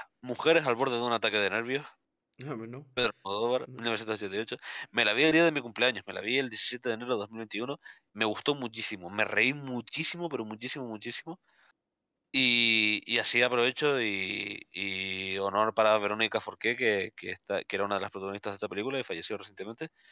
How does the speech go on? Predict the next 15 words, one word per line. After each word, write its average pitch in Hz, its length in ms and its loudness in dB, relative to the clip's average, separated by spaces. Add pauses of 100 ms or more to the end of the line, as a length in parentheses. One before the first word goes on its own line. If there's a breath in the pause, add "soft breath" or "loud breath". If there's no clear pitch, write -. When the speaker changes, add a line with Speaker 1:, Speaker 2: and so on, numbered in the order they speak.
(760 loud breath)
Speaker 1:
Eh, 110 260 4 (140)
y 127 160 0
esta, 190 360 4 (200)
eh, 104 800 2
seguro 123 340 2
que 127 80 0
te 123 60 0
gusta 120 200 -2
mucho 127 240 -6
que 110 80 0
la 107 80 4
haya 113 120 4
incluido 113 420 0
en 98 300 -2
estas, 107 340 -6